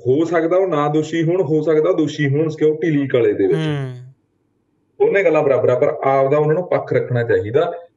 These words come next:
Speaker 1: ਦੇਖੋ ਉਹ ਵੀ ਪੱਤਰਕਾਰ ਰਹੇ ਨੇ।
Speaker 2: ਹੂੰ।
Speaker 1: ਤੇ ਹੁਣ ਵੀ ਉਹ ਮਤਲਬ ਬਹੁਤ ਸਾਰੇ ਜਰਨਲਿਸਟਾਂ ਦੇ ਨੇ-, ਨੇੜੇ ਨੇ ਤੇ ਇਹਦੇ 'ਚ ਕਿਤੇ ਨਾ ਕਿਤੇ ਉਹਨਾਂ ਦੀ ਛਵੀ ਨੂੰ ਵੀ ਉਹ ਢਾਹ ਲੱਗਦੀ ਆ। ਹਾਂ, ਜੇ ਕੋਈ,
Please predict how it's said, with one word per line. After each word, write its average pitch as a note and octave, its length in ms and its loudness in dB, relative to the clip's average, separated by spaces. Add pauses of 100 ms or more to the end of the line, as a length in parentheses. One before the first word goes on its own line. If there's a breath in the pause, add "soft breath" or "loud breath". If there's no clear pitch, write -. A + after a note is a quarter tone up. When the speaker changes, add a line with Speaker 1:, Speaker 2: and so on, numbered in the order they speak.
Speaker 1:
ਦੇਖੋ C#3+ 480 0
ਉਹ C#3+ 120 0
ਵੀ G3+ 120 0
ਪੱਤਰਕਾਰ C#3 520 0
ਰਹੇ C#3 260 2
ਨੇ। D3+ 240 0 (680)
Speaker 2:
ਹੂੰ। C#3 320 -8 (1200)
Speaker 1:
ਤੇ D3+ 200 2
ਹੁਣ C3+ 260 0
ਵੀ E3 140 2
ਉਹ D3+ 220 0
ਮਤਲਬ C#3 320 0
ਬਹੁਤ C#3 200 2
ਸਾਰੇ D3 240 2
ਜਰਨਲਿਸਟਾਂ B2+ 600 0
ਦੇ C3+ 140 2
ਨੇ-, A#2 380 -2
ਨੇੜੇ A2+ 300 0
ਨੇ C#3+ 220 -2 (280 loud breath)
ਤੇ D3+ 160 0
ਇਹਦੇ E3 220 2
'ਚ F3 140 -2
ਕਿਤੇ D3+ 200 0
ਨਾ D3+ 100 2
ਕਿਤੇ C3+ 220 0
ਉਹਨਾਂ D#3 380 0
ਦੀ E3+ 120 0
ਛਵੀ C#3 400 0
ਨੂੰ D3+ 180 0
ਵੀ E3+ 240 -2
ਉਹ C#3+ 300 0
ਢਾਹ C#3 240 2
ਲੱਗਦੀ A2+ 360 0
ਆ। F3+ 100 4 (360 loud breath)
ਹਾਂ, D3 80 2
ਜੇ C#3 240 0
ਕੋਈ, E3+ 380 0